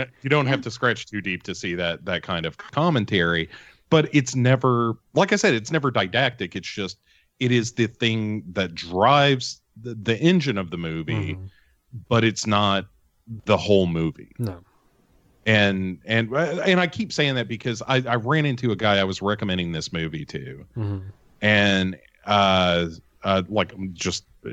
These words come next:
Speaker 1: a random white dude I work with. And he was like, "I just don't wanna go to a movie where I'm made to feel bad for, you know, an hour and a half or two hours or whatever."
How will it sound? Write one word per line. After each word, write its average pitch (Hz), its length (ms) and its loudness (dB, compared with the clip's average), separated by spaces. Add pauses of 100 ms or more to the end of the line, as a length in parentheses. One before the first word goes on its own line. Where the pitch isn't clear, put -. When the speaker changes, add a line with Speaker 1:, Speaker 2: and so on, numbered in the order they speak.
Speaker 1:
a 95 100 -6
random 110 420 4
white 101 240 4
dude 90 180 -2
I 87 80 -2
work 80 380 -6
with. 64 280 -14 (460)
And 104 640 2
he 101 180 -4
was 101 160 -2
like, 98 220 -2
"I 113 120 2
just 123 200 0
don't 147 120 4
wanna 110 320 2 (140)
go 95 160 4
to 98 140 2
a 90 40 2
movie 87 320 2
where 85 320 2
I'm 85 360 0
made 87 380 2
to 87 100 0
feel 82 360 0
bad 73 400 -2
for, 80 280 -2 (440)
you 95 140 4
know, 78 180 2
an 87 80 2
hour 87 220 4
and 87 80 2
a 82 40 4
half 90 240 2
or 85 80 0
two 85 220 0
hours 117 360 4
or 80 60 -4
whatever." 78 440 -6